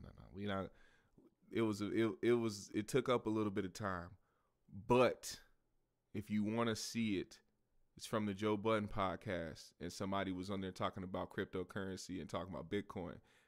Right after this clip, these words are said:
Matter of fact, I mean, I guess if, i-,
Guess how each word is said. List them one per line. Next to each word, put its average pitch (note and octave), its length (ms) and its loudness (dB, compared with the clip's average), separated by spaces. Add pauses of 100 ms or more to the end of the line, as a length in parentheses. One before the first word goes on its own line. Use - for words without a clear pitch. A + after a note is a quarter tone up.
Matter E3 160 4
of E3+ 80 -4
fact, E3+ 220 2 (480)
I C#3 80 8
mean, C#3+ 320 2
I C#3+ 100 6
guess D3+ 360 4 (240)
if, A#2+ 220 6
i-, - 60 -14